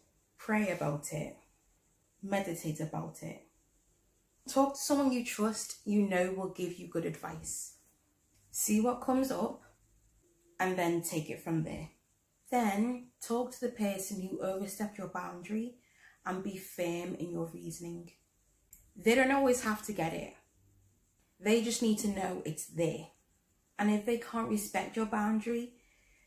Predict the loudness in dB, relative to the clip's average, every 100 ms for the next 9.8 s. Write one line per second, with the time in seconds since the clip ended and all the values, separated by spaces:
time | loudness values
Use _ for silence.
0 | _ _ -2 4 6 6 4 4 6 4
1 | -2 -6 -6 -6 -6 -6 -4 -6 -6 -6
2 | -8 -8 -10 -10 -12 -8 -10 -10 -14 -14
3 | -12 -14 -16 -20 _ _ _ _ _ -8
4 | -4 0 0 0 -4 -4 -4 -4 -6 -2
5 | 0 0 -2 -10 -6 -6 -2 -2 0 -4
6 | -6 -4 0 0 -4 -12 _ _ _ -8
7 | -6 -4 -4 -4 -6 -2 -2 -2 -8 -8
8 | -8 -2 -2 -2 -4 -6 -4 -4 -4 -6
9 | -4 -4 -6 -10 -12 -10 -10